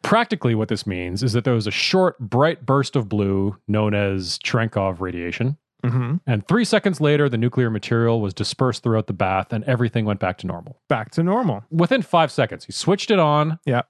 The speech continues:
Speaker 1: created this bowl, you got a critical mass, flash,
Speaker 2: Kazang.
Speaker 1: and then everything started spinning.
Speaker 2: Okay.
Speaker 1: Unfortunately for Cecil,
Speaker 2: <laughs>
Speaker 1: he was standing at the top of a ladder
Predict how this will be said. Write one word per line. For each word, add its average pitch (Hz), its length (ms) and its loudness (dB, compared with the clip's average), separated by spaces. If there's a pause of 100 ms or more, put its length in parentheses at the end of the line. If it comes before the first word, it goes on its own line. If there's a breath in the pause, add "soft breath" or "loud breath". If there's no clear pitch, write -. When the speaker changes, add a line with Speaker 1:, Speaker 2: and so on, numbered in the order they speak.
(320)
Speaker 1:
created 165 300 2
this 165 140 2
bowl, 120 680 4
you 123 80 -2
got 110 120 2
a 104 40 -4
critical 175 360 2
mass, 123 380 4
flash, 123 580 0
Speaker 2:
Kazang. 120 720 -2 (680)
Speaker 1:
and 113 140 2
then 104 240 0
everything 104 300 -2
started 160 280 0
spinning. 87 300 -4 (380)
Speaker 2:
Okay. 180 300 0 (180)
Speaker 1:
Unfortunately 226 540 2
for 151 120 2
Cecil, 104 640 0
Speaker 2:
<laughs> 185 60 2
Speaker 1:
he 226 200 0
was 269 160 2
standing 180 580 2
at 143 120 0
the 123 80 0
top - 360 2
of 131 100 0
a 123 40 2
ladder 117 540 2